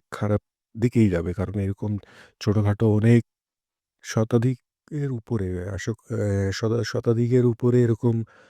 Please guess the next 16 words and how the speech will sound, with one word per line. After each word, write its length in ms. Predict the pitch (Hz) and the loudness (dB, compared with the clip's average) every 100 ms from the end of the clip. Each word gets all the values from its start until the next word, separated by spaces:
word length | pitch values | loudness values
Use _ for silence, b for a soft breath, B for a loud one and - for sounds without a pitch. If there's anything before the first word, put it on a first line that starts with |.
| b b b 98 | b b b -12
ঘুমানো 540 | 104 107 110 113 110 | -2 2 4 4 2
ভলক্যানো 520 | 101 104 104 110 104 | 2 0 2 2 2
এখনো 340 | 98 - 101 98 | 0 -2 -2 2
রয়ে 220 | 95 92 | 2 2
গেছে, 340 | 90 - 92 | -2 -6 -10
যেগুলো 360 | 87 92 98 95 | -6 -6 -4 -4
এখনো 360 | 90 107 98 | -4 -4 -4
ঘুমিয়ে 400 | 90 - 95 101 | -6 -6 -4 0
আছে। 320 | 90 85 - 80 _ B B B B B _ - | -2 -4 -8 -10 _ B B B B B _ 2
এই 80 | 117 | 4
ভলক্যানোটা 480 | 120 123 123 127 127 | 6 4 4 2 0
আসলে 260 | - 127 | 0 -2
বারো 340 | 101 95 104 117 | -2 -2 -2 -2
হাজার 420 | - 104 120 113 | -2 -4 0 0
বছর 380 | 110 107 120 113 | -2 -4 -4 -6
পর 400 | - 117 120 | -6 -2 0